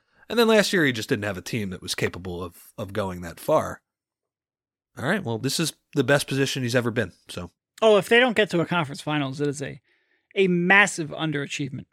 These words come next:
Speaker 2: Um, yeah, no, they have a chance, real chance to get that conference finals. You get there, you have a chance to, um, you know, look, will they be a favorite? Maybe not, but they have a, they have a puncher's chance in that series. He can make an, his imprint on the league in that regard, for sure.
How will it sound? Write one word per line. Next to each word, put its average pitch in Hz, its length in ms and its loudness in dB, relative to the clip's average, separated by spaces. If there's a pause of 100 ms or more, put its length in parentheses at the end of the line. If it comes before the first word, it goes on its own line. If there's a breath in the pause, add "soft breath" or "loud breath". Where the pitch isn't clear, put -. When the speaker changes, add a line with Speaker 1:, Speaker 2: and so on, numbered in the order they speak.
Speaker 2:
Um, 151 340 -8
yeah, 165 200 2
no, 160 160 0
they 156 120 2
have 160 120 2
a 160 60 -4
chance, 165 420 0
real 202 160 6
chance 208 220 0
to - 40 -12
get - 120 -6
that 175 160 0
conference 180 260 -6
finals. 190 360 -2 (480)
You 180 60 -2
get 196 120 4
there, 196 120 4
you 175 80 6
have 170 100 4
a 160 40 -8
chance 175 380 -2
to, 165 240 0
um, 151 400 0 (160)
you 208 100 -6
know, 170 140 -4 (560)
look, 190 220 -4
will 185 240 0
they 196 100 6
be 196 100 6
a 180 40 4
favorite? 202 360 4
Maybe 190 200 4
not, 220 260 2
but 165 100 -8
they 180 100 2
have 175 100 4
a, 160 160 2
they 170 140 2
have 165 100 2
a 156 60 -6
puncher's 170 380 -4
chance 156 320 -2
in 143 160 -6
that 139 160 -6
series. 147 400 -4 (360 soft breath)
He 202 120 -6
can 214 160 0
make 208 160 4
an, 202 80 2
his 196 300 4
imprint 196 400 0
on 175 140 -2
the 175 80 2
league 160 260 0
in 156 120 0
that 151 140 -2
regard, 151 320 -4
for - 80 -14
sure. 156 300 -6